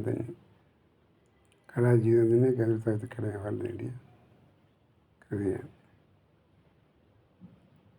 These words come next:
ഓക്കെ. പാശ്ചാത്യ പൗരസ്ത്യ സിദ്ധാന്തങ്ങളെ സമന്വയിപ്പിച്ചുകൊണ്ട്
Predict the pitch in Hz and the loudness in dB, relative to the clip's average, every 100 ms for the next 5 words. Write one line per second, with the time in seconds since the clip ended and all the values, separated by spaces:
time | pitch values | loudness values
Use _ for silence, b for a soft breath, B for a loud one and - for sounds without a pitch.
0 | _ _ _ _ _ _ _ - 95 90 | _ _ _ _ _ _ _ -4 -2 -2
1 | - - - _ - _ - - - _ | -10 -20 -20 _ -20 _ -20 -20 -20 _
2 | _ - - _ _ _ _ _ _ - | _ -20 -20 _ _ _ _ _ _ -20
3 | - - - - _ b b b b b | -20 -20 -20 -20 _ b b b b b
4 | _ 139 143 135 - 156 147 170 165 156 | _ 8 10 10 6 6 6 10 10 12
5 | 127 131 131 127 - 147 127 117 - 127 | 10 10 8 4 4 4 6 4 4 6
6 | 127 127 127 123 127 135 123 113 120 120 | 8 8 8 8 8 6 4 6 8 8
7 | 117 120 110 120 104 98 | 8 4 0 0 0 -2